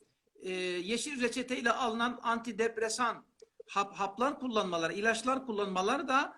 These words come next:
sözünü ettiğimiz bu yalnız, yalnızlığın aslında dışa yansıyan maddi kanıtlar olarak karşımıza duruyor.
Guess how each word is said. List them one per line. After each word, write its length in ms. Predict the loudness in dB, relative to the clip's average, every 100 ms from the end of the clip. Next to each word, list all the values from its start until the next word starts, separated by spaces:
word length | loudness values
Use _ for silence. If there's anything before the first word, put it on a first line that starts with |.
| -18 _ -8
sözünü 360 | 4 4 4
ettiğimiz 520 | 0 0 -2 -2 0 2
bu 100 | 10
yalnız, 520 | 12 10 8 0 6
yalnızlığın 580 | 8 8 4 0 0 0
aslında 320 | 0 -4 -4
dışa 320 | 0 2 2
yansıyan 460 | 2 2 2 0 0
maddi 360 | 0 -2 -6 -4
kanıtlar 380 | -4 0 0
olarak 320 | 2 2 0 -2
karşımıza 460 | -4 -4 -8 -8
duruyor. 300 | -4 -4 -4